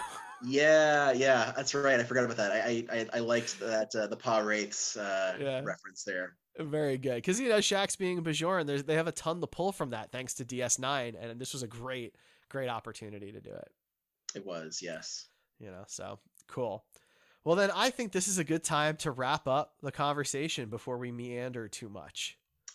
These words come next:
Speaker 2: I think so.
Speaker 1: Awesome. Well, next week, we will be back, uh, on Tuesday. We've kind of shifted to Tuesday for these, these couple episodes here to just kinda wrap things up for Star Trek Lower Decks. We will discuss episode ten,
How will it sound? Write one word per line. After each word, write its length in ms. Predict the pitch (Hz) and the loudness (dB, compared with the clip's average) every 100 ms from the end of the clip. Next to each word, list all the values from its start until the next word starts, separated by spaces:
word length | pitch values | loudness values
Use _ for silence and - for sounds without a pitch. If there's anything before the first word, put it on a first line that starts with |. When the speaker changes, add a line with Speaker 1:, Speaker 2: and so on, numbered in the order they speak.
| - | -16
Speaker 2:
I 60 | |
think 260 | - 117 113 | -6 -6 -4
so. 340 | - 127 123 - _ _ _ _ _ - | -2 0 0 -4 _ _ _ _ _ -16
Speaker 1:
Awesome. 480 | 107 117 - 95 - _ - - - | -10 -6 -6 -6 -16 _ -20 -20 -6
Well, 160 | 147 156 | 2 4
next 400 | 156 254 - - | 4 2 2 0
week, 520 | 180 139 123 - - _ _ _ _ _ | 0 -4 -4 -12 -18 _ _ _ _ _
we 140 | 147 160 | 2 6
will 140 | 165 | 6
be 140 | 156 147 | 4 2
back, 500 | 147 139 135 - - _ _ _ - | 2 2 0 -4 -18 _ _ _ -6
uh, 220 | 131 120 - - | -2 -2 -4 -2
on 180 | 175 180 | 2 4
Tuesday. 560 | 180 180 185 143 151 139 | 4 4 4 6 4 4
We've 160 | 139 | 0
kind 160 | - 143 | 0 0
of 80 | 131 | 2
shifted 340 | 147 139 135 | 0 0 -4
to 60 | 127 | -4
Tuesday 460 | - 135 123 120 | -2 -2 0 -2
for 160 | 113 123 | -2 -6
these, 260 | 120 117 - | -4 -2 -2
these 180 | 123 | -4
couple 280 | - 123 113 | -4 -4 -2
episodes 420 | 113 110 117 110 | -4 -4 -6 -4
here 160 | - 117 | -6 -6
to 80 | 107 | -8
just 180 | 107 - | -10 -8
kinda 160 | 117 | -8
wrap 280 | 107 113 117 | -4 -6 -6
things 260 | 123 113 113 | -6 -4 -4
up 160 | 113 | -4
for 100 | - 110 | -4 -4
Star 320 | - 135 143 | 0 0 -2
Trek 320 | - 139 - | -2 -2 -2
Lower 300 | 131 127 123 | -2 0 0
Decks. 320 | 123 123 - | 0 -2 -2
We 100 | 127 | -4
will 220 | 131 165 175 | 4 4 4
discuss 420 | 160 - 151 - | 2 2 2 2
episode 480 | 196 196 180 170 143 | -2 -2 0 0 -2
ten, 480 | - 160 202 139 | -4 0 0 0